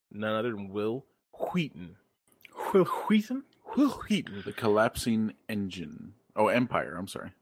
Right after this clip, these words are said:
Speaker 3: Collapsing Empire.
Speaker 1: <laughs> I said it twice.
Speaker 2: <laughs>
Speaker 1: Um,
Speaker 3: Yep.
Speaker 1: yeah, it's probably, this is gonna be, oh my God, there's a new Daniel Suarez book, Michael.
Speaker 3: No.
Speaker 1: Change Agent.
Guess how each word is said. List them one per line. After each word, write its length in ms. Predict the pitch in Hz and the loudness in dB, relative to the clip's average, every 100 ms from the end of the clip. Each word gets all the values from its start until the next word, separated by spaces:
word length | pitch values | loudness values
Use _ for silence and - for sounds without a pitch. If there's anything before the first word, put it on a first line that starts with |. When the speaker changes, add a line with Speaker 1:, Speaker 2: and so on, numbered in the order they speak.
| _ | _
Speaker 3:
Collapsing 420 | - 95 107 104 90 | -2 0 0 -2 -2
Empire. 440 | 101 98 85 82 - | -2 0 -2 6 6
Speaker 1:
<laughs> 100 | - | 6
I 40 | |
said 260 | 104 139 131 | -2 2 2
it 80 | - | 4
twice. 460 | - - - - - | 6 4 2 -12 -12
Speaker 2:
<laughs> 60 | - - - - 339 - - - - 233 - 233 | 0 2 2 6 8 8 2 0 2 2 2 2
Speaker 1:
Um, 280 | - 233 220 | 4 2 0
Speaker 3:
Yep. 60 | - - - - | -10 -20 -20 -4
Speaker 1:
yeah, 180 | 139 117 | 2 4
it's 120 | 127 | 4
probably, 200 | - 190 | 6 6
this 120 | 139 | 6
is 40 | 156 | 2
gonna 100 | 156 | 0
be, 100 | 127 - - | 0 -2 0
oh 140 | 220 | 4
my 140 | 240 | 6
God, 480 | 226 247 269 277 214 185 | 6 6 6 10 10 8
there's 140 | 247 | 6
a 60 | 285 | 8
new 140 | 302 | 8
Daniel 320 | 269 311 311 | 10 10 10
Suarez 500 | 285 294 320 359 320 | 8 6 10 12 12
book, 240 | 214 190 147 | 10 8 8
Michael. 480 | 131 123 107 95 - - _ _ | 6 6 0 -4 -8 -20 _ _
Speaker 3:
No. 500 | 107 104 113 101 82 - _ _ _ _ - - - - | 0 6 8 8 4 -4 _ _ _ _ -20 -12 -10 -6
Speaker 1:
Change 400 | - 208 226 254 | 4 6 8 6
Agent. 480 | 185 127 123 113 104 | 4 2 0 -4 -8